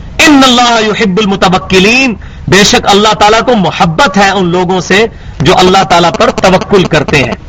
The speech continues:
تو لیکن پہلے مشورہ کرنا ہے، اس طرح کے سارے معاملات ہونے ہیں، اس کے بعد آپ نے اللہ تبارک و تعالیٰ پر توکل کرنا ہے۔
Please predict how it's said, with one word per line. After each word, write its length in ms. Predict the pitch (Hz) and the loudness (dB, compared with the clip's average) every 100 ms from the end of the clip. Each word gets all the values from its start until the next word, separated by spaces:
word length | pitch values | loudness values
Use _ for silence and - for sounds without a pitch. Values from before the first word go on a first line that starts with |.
| - - - - - - - - - - - - - | -8 -6 -6 -6 -6 -8 -6 -8 -8 -8 -6 -6 -4
تو 60 | - | 0
لیکن 300 | 151 202 247 | 0 2 0
پہلے 240 | 220 240 | 2 2
مشورہ 340 | 214 196 196 226 | 0 0 0 0
کرنا 220 | 226 214 254 | 0 0 -2
ہے، 60 | |
اس 80 | - | -2
طرح 120 | 214 | -2
کے 120 | 202 | -2
سارے 260 | 202 185 185 | 0 0 0
معاملات 440 | 185 175 165 180 | 0 -2 -2 0
ہونے 240 | 165 160 185 | -2 -2 -2
ہیں، 140 | 220 269 | -2 -2
اس 180 | 196 - | -4 0
کے 160 | 196 | -2
بعد 360 | 147 - 220 240 - | 0 2 2 2 0
آپ 260 | 185 185 | 0 0
نے 120 | 175 202 | -2 -2
اللہ 260 | 175 170 180 | -2 -2 -2
تبارک 340 | 170 156 160 | 0 0 0
و 80 | 156 | -2
تعالیٰ 300 | 147 143 143 139 | 0 0 0 0
پر 120 | 185 233 - - - | -2 -2 -10 -16 -4
توکل 460 | 277 254 - 196 208 - | 0 2 2 0 -2 0
کرنا 360 | 160 143 131 | 0 2 0
ہے۔ 120 | 117 | -2